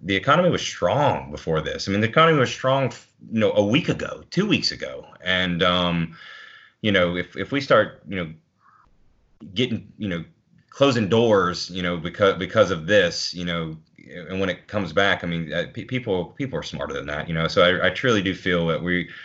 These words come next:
we're all gonna work together and, um, come together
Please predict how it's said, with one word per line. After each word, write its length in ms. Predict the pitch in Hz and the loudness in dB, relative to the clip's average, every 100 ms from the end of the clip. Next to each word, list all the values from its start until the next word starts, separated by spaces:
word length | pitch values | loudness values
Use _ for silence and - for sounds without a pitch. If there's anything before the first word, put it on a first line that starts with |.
| - - | -20 -2
we're 140 | 95 101 | 6 6
all 80 | 101 | 6
gonna 140 | 92 | 4
work 180 | 90 90 | 2 0
together 560 | 82 87 85 80 80 78 | 0 0 2 -2 -4 -8
and, 340 | 82 78 76 | -6 -6 -4
um, 380 | 80 78 78 76 - | -4 -2 -4 -8 -2
come 220 | 110 104 | 0 2
together 580 | 87 87 80 80 80 | 2 0 2 -2 -4